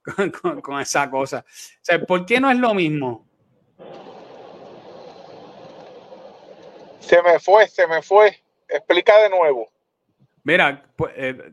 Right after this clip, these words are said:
Speaker 1: déjame, déjame comenzar yo. La razón por la cual no es lo mismo es sencillo, porque el partido, honestamente, trata de poner a alguien para tratar de ganar en ese pueblo.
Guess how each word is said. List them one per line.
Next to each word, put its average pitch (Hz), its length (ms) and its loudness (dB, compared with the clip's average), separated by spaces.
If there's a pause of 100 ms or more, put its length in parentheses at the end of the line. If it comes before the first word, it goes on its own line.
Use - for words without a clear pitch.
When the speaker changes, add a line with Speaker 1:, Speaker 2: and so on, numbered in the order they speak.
Speaker 1:
déjame, 180 560 -2
déjame 190 340 -4
comenzar 180 440 -8
yo. 123 200 -10 (920)
La 147 140 0
razón 165 340 -2
por 233 160 -2
la 226 80 -4
cual 220 360 -4 (100)
no 160 240 -6
es 214 80 -4
lo 220 200 -6
mismo 196 540 -10
es 147 160 -14
sencillo, 175 800 -12
porque 131 320 -12
el 135 100 -10
partido, 147 800 -8 (360)
honestamente, 156 1080 -8 (100)
trata 160 340 -4
de 175 120 -8
poner 180 260 -8
a 170 140 0
alguien 196 240 -6
para 143 200 -4
tratar 131 360 -8
de 151 80 -6
ganar 160 280 -6
en 170 60 -10
ese 147 220 -12
pueblo. 127 400 -8